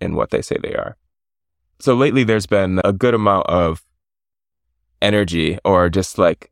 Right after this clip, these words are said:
momentum, both with, like, Mosaic, but also just the co-, the conversations I've been in around the idea of sharing information. And that's also, like, one of the reasons why I wanted to get on this pod again with you.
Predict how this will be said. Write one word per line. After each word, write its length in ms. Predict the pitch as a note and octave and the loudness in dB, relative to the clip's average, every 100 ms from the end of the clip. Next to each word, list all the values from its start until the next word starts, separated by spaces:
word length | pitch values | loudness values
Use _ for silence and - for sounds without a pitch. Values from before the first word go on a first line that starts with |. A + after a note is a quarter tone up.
| _ | _
momentum, 920 | - G#2+ G2+ F#2+ F2+ - B1+ A#1+ - - | -4 0 2 2 0 -2 -6 -6 -12 0
both 200 | C3+ C#3 | 0 2
with, 140 | D#3+ | 2
like, 160 | C#3+ C3 | 2 0
Mosaic, 500 | A2+ G#2 G2+ B2 D#3 | 0 2 2 2 0
but 120 | G#2+ | 2
also 420 | G2+ G2+ - A#2+ | 2 2 0 0
just 200 | A#2+ A2+ | 0 -2
the 100 | - | -2
co-, 220 | F#2+ G#2+ G2+ | -4 -4 -4
the 120 | G#2+ | -4
conversations 600 | G#2 G2+ F#2+ F#2+ G2+ G2 | -2 -2 0 -2 0 2
I've 180 | F2+ E2 | 0 2
been 360 | F2 F2 F2+ | 0 0 -2
in 360 | - F2 F2 E2+ - _ _ _ - | -4 -4 -6 -8 -14 _ _ _ -2
around 380 | F2 F#2+ F#2 | 2 4 2
the 120 | F#2 F2+ | 2 2
idea 340 | E2 E2+ E2 | 2 0 0
of 100 | E2 | -2
sharing 340 | - G2 F2 | 0 2 2
information. 640 | E2+ - D#2 E2 - - - _ _ _ _ _ _ - | 0 -4 -6 -6 -6 -10 -14 _ _ _ _ _ _ -2
And 340 | F#2+ F#2 E2+ | 2 2 2
that's 180 | A2+ A2 | 0 2
also, 200 | B2+ C#3 | 0 2
like, 160 | A2+ A#2 | 0 2
one 140 | G#2+ | 0
of 80 | G2 | 2
the 100 | F#2 | 2
reasons 260 | F#2 F2+ | 0 0
why 200 | E2+ E2+ | 0 0
I 40 | E2+ | -2
wanted 300 | F2 E2+ F2+ | -4 -6 -6
to 320 | - B2 D#2 - _ _ _ _ | -2 0 -2 -6 _ _ _ _
get 160 | - F2+ | -2 2
on 300 | E2 E2 F2 | 2 0 -2
this 240 | E2+ E2 | -4 -6
pod 300 | - - A#2 | -6 -2 0
again 240 | A2 F2 F2 | -2 -4 -4
with 140 | E2 | -6
you. 280 | E2 F2 F2+ | -6 -6 -8